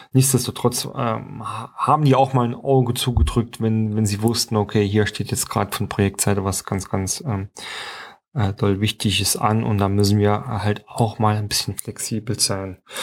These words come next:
Ähm, ja, ähm, das hier auch nochmal sowas zum Bereich Kommunikation. Und der letzte Tipp ist,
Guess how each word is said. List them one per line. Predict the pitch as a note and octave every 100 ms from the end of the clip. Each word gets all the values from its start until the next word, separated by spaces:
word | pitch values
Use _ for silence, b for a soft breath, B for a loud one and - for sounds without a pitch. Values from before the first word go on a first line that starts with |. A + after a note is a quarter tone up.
| B B B B
Ähm, | C3+ G#2 G#2+ A2 A2 A2 G#2+ G2+ _ _ _ _ _ _ _ _ _ _ - -
ja, | G#2+ F#2+ _ B B B B B _ - A2+
ähm, | G2 F#2+ F2+ _ b b _ _ _ _ _ _ _ _ - D#3+ B2+ - _ _
das | B2+ A2 G#2+ F#2+ -
hier | B2+ A#2+ A2+
auch | A2+ G#2
nochmal | A#2 A2 G#2 G#2 A2+
sowas | G2 G#2 G#2 -
zum | - G#2
Bereich | G2+ G2 F#2+
Kommunikation. | - A2 G#2 G2+ - A#2+ A#2+ A#2+
Und |
der | G#2+
letzte | G#2 A2 - - -
Tipp | - B2+ - _ _ _ _ _ -
ist, | D#3+ F#3+ - - -